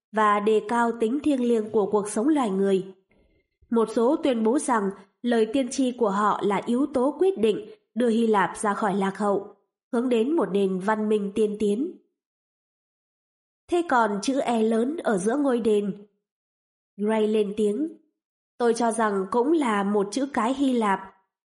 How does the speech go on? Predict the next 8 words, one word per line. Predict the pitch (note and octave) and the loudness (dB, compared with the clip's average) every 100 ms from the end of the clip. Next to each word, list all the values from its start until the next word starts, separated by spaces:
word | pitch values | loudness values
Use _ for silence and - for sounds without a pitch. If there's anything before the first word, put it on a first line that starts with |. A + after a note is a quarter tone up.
| _ | _
chữ | C#4+ C4 | -6 -2
cái | B3 G#3+ C4 D4+ - | 0 2 2 0 0
Epsilon." | B3 C#4+ - A#3+ G#3+ G#3 G#3+ - _ _ _ _ _ _ _ _ _ _ - | -2 -4 -4 -2 0 -2 -4 -10 _ _ _ _ _ _ _ _ _ _ -4
"Phải, | G#3+ F#3+ F3+ G3+ A3+ - _ - | 0 2 2 0 -2 -8 _ -6
nó | G3 G#3+ | -2 0
cũng | A#3+ C4 | 0 0
xuất | D#4+ D#4+ | -2 -2
phát | D#4+ E4+ | -2 -2